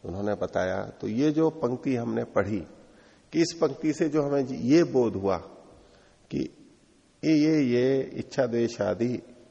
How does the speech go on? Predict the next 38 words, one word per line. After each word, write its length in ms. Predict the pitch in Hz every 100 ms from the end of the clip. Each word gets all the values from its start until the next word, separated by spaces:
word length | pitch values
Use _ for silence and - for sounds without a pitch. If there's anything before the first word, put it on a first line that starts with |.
| -
आत्मा 440 | 104 - 120 110 107
के 280 | 120 120
लिंग 280 | 107 104 110
होते 440 | 113 98 95 - 104
हैं, 420 | 85 104 90 - - - - _ _ _ _ _ _ _ _ _ -
ये 180 | 107 147
जो 120 | 147
हमें 260 | 135 131 117
ज्ञान 260 | 110 107
हुआ 420 | 104 101 95 87 - - - - -
ये 100 | 120
शब्द 240 | 117 113 104
प्रमाण 320 | - 92 92
से 200 | - -
हुआ। 180 | - - - _ _ _ _ _ _ _ _ _
ठीक 180 | - 151
है, 140 | 175 131
यही 120 | 143
कहना 260 | 147 147
चाह 160 | 143 143
रहे 120 | 165
हैं 80 | 175
आप? 60 | - - - _ _ _ _ _ _ _ _ _ _ _ _ _ _ _ _ _
संकोच 360 | 156 151 175
क्यों 140 | - 151
कर 180 | - 98
रहे 100 | 98
हो? 40 |
आपकी 440 | - 117 - 175
बात 260 | 160 156 156
को 140 | 165
ही 140 | 165 170
तो 140 | 170
मैं 100 | 165
अभिव्यक्त 420 | 156 147 147 -
कर 180 | - 123
रहा 140 | 113 123
हूं। 480 | - - 123 -